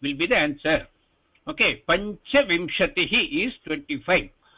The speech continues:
Vargiya vyanjanani santi. When, uh, the next question, te ke? Te ke means what are they? Comes, you have to write that ka vargaha, cha vargaha, ta vargaha, tha vargaha, pa vargaha. And now you tell me,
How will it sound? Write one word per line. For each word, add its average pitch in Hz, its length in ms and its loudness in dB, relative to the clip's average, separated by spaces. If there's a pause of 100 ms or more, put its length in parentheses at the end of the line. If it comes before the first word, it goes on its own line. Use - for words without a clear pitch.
(440)
Vargiya 175 520 2
vyanjanani 160 680 -2
santi. 143 580 -2 (340)
When, 233 280 -2
uh, 175 140 0
the 156 160 2
next 196 320 0
question, 165 600 -2 (180)
te 262 220 6 (100)
ke? 165 460 0 (400)
Te 208 180 2
ke 208 260 0
means 233 280 -2
what 170 220 0
are 156 180 4
they? 160 380 0 (500)
Comes, 160 420 0 (260)
you 156 80 -2
have 190 140 2
to - 60 -2
write 185 340 2
that 247 140 2 (180)
ka 196 180 6
vargaha, 165 520 2
cha 190 180 4
vargaha, 151 540 0
ta 196 160 6
vargaha, 147 560 0
tha 185 160 6
vargaha, 143 540 0
pa 240 140 10
vargaha. 143 480 2 (680)
And 151 160 2
now 240 140 6
you 262 180 4
tell 170 220 0
me, 226 420 0